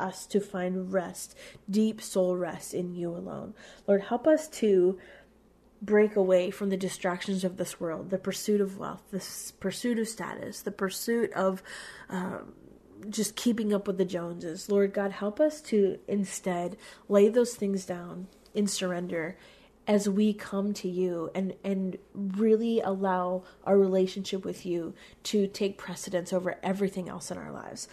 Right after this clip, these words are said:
Lord, I pray that as we get to that place, we would experience this deep soul rest that, that your word promises to us. And Lord, I thank you that you intentionally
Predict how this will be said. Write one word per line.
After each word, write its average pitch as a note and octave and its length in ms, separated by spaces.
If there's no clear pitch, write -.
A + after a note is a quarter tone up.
Lord, G#3 160
I F#3+ 60
pray G3+ 320
that G3 160
as F3+ 260
we G3 320
get A3+ 160
to A3 100
that G#3 220
place, F#3+ 420
we G#3 220
would F#3 200
experience F#3+ 840
this G3 220
deep G3+ 420
soul F3+ 340
rest - 440
that, F#3 200
that F#3 140
your F#3 160
word F3+ 260
promises E3+ 680
to F#3+ 140
us. - 280
And G#3+ 140
Lord, A3 140
I G#3+ 40
thank A3 340
you G#3 160
that G3 220
you G3+ 220
intentionally F#3+ 960